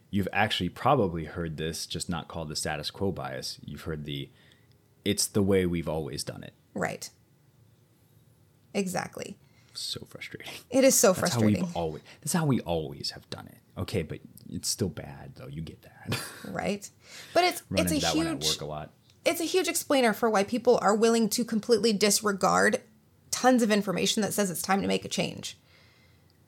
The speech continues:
Speaker 2: Right? Because
Speaker 1: Yeah.
Speaker 2: if they acknowledge that all of these bad things are true and they're a good person, then they are morally obligated to participate in the change, and that is terrifying. So
Speaker 1: Yeah.
Speaker 2: we just ignore it. We just make decisions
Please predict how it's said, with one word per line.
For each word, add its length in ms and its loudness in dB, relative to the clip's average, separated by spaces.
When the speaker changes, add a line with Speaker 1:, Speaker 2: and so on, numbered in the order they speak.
Speaker 2:
Right? 280 4
Because 340 4
Speaker 1:
Yeah. 160 4
Speaker 2:
if 120 4
they 160 10
acknowledge 680 6
that 120 6
all 220 8
of 120 4
these 220 2
bad 340 4
things 280 4
are 120 4
true 600 2
and 180 4
they're 220 8
a 140 4
good 240 0
person, 600 2
then 200 0
they 160 4
are 160 6
morally 440 4
obligated 600 4
to 80 -2
participate 580 -2
in 120 0
the 40 -2
change, 480 0
and 100 2
that 160 4
is 100 0
terrifying. 580 -2
So 180 -2
Speaker 1:
Yeah. 60 2
Speaker 2:
we 100 2
just 240 0
ignore 320 0
it. 140 -10
We 140 0
just 180 0
make 160 2
decisions 600 2